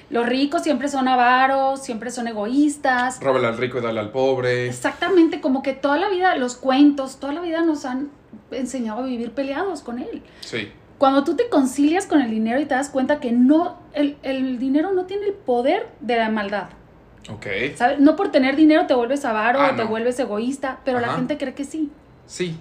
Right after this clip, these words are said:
Speaker 2: es un tabú.
Speaker 1: Es un tabú cien por ciento. Entonces, toda la vida vives peleado. Y cuando tú vives peleado con algo, esa, eso se va a ir.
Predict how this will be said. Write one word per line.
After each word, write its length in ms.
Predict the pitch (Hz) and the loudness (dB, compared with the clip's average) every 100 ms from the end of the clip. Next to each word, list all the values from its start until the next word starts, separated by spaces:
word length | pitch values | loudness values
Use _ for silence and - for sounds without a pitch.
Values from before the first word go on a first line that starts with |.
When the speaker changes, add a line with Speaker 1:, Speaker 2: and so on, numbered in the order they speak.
| - | -10
Speaker 2:
es 140 | 139 | -6
un 100 | 185 | -4
tabú. 320 | - 135 160 - - | -2 -2 -2 -4 -2
Speaker 1:
Es 160 | 294 349 | 0 2
un 100 | 359 | 2
tabú 320 | 277 262 294 | 4 2 0
cien 260 | - 294 | 2 2
por 140 | 285 294 | 4 0
ciento. 300 | 277 220 208 | -2 -4 -4
Entonces, 300 | 208 277 - | -4 -4 -2
toda 180 | 349 381 | 0 0
la 100 | 453 | 2
vida 180 | 339 320 | 4 4
vives 280 | 294 302 | 4 0
peleado. 460 | - 233 233 226 185 - - - - - - - - - - | -2 -2 -2 -2 -6 -14 -20 -20 -20 -20 -20 -20 -20 -20 -6
Y 280 | 247 285 285 | 4 4 4
cuando 340 | 277 269 269 | 0 2 2
tú 140 | 339 | -2
vives 280 | 415 480 453 | -6 -2 -2
peleado 440 | - 254 262 262 262 | 2 4 4 2 2
con 200 | 262 269 | 2 2
algo, 360 | 220 208 233 294 - | 0 -6 -12 -16 -14
esa, 280 | 277 330 294 - | -8 -6 -6 -6
eso 200 | 330 349 | -6 -4
se 120 | 523 262 | -2 0
va 100 | 220 | 2
a 80 | |
ir. 180 | 269 302 | 2 0